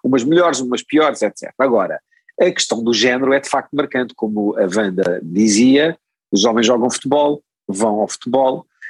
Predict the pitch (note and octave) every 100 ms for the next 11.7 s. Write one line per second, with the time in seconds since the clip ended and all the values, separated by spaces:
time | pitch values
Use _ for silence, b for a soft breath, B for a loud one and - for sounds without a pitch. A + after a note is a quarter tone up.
0 | B D3+ D3+ D3 F3+ F3 D#3+ C3 C#3+ B2
1 | - A#2 G2+ - - C#3+ - A#2 F2+ F2
2 | A2+ - - _ _ _ _ - D#3 D#3
3 | - A2 G#2 A#2 G#2+ A2+ G2+ - - A2+
4 | A2 G2+ G#2 A#2 - _ B B - -
5 | D3+ D3 D#3 - D#3+ D3+ B2+ D3 D3+ C3+
6 | - D3 A2+ G#2+ C#3+ B2+ A2+ F#2+ C3 G2+
7 | F2+ F2+ - A#2 - _ - C3 - D#3
8 | C3 D3 D3+ - D#3 C#3+ D3+ C#3+ D3 -
9 | D3 C3 C#3 - C#3+ C#3 C3+ D3 C#3+ A#2
10 | A2+ - _ _ B B B B B _
11 | _ - - - F3 E3+ -